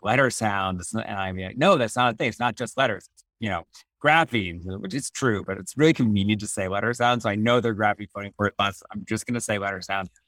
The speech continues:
I do want your listeners to know, I know that that <laughs> is not exactly always the right term. In any case, so kids will use letter sounds because that's what they know.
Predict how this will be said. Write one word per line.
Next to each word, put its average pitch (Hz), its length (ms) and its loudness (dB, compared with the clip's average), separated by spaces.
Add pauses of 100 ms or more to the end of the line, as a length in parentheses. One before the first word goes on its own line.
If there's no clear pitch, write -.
(160)
I 101 80 -2
do 104 180 0
want 123 240 4
your 123 100 -2
listeners 107 340 -2
to 107 80 0
know, 95 220 2
I 98 140 0
know 95 240 0
that 98 220 -4
that 98 240 0
<laughs> - 0 -
is 143 200 2
not 127 300 2
exactly 123 520 0
always 113 280 2
the 110 80 -6
right 101 220 -4
term. - 100 -10 (760)
In 147 180 2
any 151 240 6
case, 101 300 -6 (240)
so 143 200 4
kids 170 380 2
will 113 500 4 (140)
use 120 240 -2
letter 180 240 4
sounds 95 380 -4
because 107 260 -6
that's 107 240 -2
what 107 100 -8
they 113 140 0
know. 117 340 0